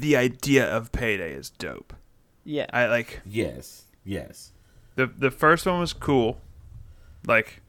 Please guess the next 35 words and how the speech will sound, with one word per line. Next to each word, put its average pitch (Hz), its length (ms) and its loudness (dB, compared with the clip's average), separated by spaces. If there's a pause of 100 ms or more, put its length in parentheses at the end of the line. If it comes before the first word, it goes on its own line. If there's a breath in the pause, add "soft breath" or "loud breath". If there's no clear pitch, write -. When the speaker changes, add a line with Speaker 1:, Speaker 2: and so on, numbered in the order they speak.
(500)
Speaker 1:
the 127 160 4
idea 127 420 8
of 107 580 4 (460)
breaking 120 280 2
into 117 220 -2
a 110 60 0
bank 110 460 -2 (800)
and, - 380 -8 (120)
like, 101 200 -8 (160)
throwing 113 460 -2
the 117 60 0
money 113 360 0
out 110 180 2
of 107 100 0
a 104 80 -2
hole 110 440 2 (260 loud breath)
and, 107 120 -6
like, 101 180 -6
throwing 110 320 -2
it 113 40 0
into 120 240 -2
a 110 60 -4 (300)
boat 117 340 4
as 107 220 -2
you're 110 120 -8
screaming 117 540 -2
away 113 180 2
from 117 180 -10
the 110 100 -6
cops 107 440 -4
and 107 100 -12
stuff, 107 360 -6
like, 90 160 -2 (600)
is 104 120 -12 (140)
awesome. - 360 -6